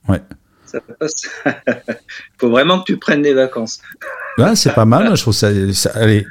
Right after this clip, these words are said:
Speaker 1: prochain
Speaker 2: Mais c'est
Speaker 1: livre,
Speaker 2: pas mal,
Speaker 1: ça part en
Speaker 2: mais
Speaker 1: sucetasse.
Speaker 2: Voilà, ah, c'est, c'est sympa. Et je rebond-, vraiment, Léna a, a raison, et moi, je, je...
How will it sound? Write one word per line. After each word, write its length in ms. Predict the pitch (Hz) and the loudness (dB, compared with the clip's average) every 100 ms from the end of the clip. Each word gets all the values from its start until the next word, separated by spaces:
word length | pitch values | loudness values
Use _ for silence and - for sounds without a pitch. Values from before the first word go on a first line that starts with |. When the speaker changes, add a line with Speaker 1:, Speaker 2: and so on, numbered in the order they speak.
| 143 | -12
Speaker 1:
prochain 360 | - 143 131 131 | 0 2 4 4
Speaker 2:
Mais 80 | 135 | 4
c'est 60 | |
Speaker 1:
livre, 140 | 147 147 | 4 4
Speaker 2:
pas 60 | 120 | 2
mal, 80 | |
Speaker 1:
ça 100 | 160 | 2
part 160 | 113 135 | 2 2
en 20 | |
Speaker 2:
mais 80 | 156 | 2
Speaker 1:
sucetasse. 760 | 156 120 110 104 95 - - _ _ _ - - - _ _ _ _ _ | 2 0 0 0 0 -4 -6 _ _ _ -20 -20 -20 _ _ _ _ _
Speaker 2:
Voilà, 380 | 139 135 123 123 | 2 4 4 0
ah, 140 | 131 | -4
c'est, 200 | 123 151 | 0 -2
c'est 200 | 131 - | -2 -8
sympa. 440 | - 175 165 147 - | -6 -6 -4 -6 0
Et 220 | 135 135 | 2 4
je 120 | 131 | 2
rebond-, 460 | 156 170 170 180 143 | 0 -2 -4 -6 -6
vraiment, 320 | - 185 214 208 | -6 -2 0 0
Léna 460 | 165 165 185 180 | 0 0 0 0
a, 380 | 143 131 135 131 | -2 0 0 -2
a 40 | |
raison, 600 | 139 156 156 160 180 202 160 | -2 -2 -4 -10 -6 -4 -2
et 80 | |
moi, 140 | 135 143 | -2 -4
je, 220 | - 139 | -4 -8
je... 320 | 131 131 131 | -6 -4 -4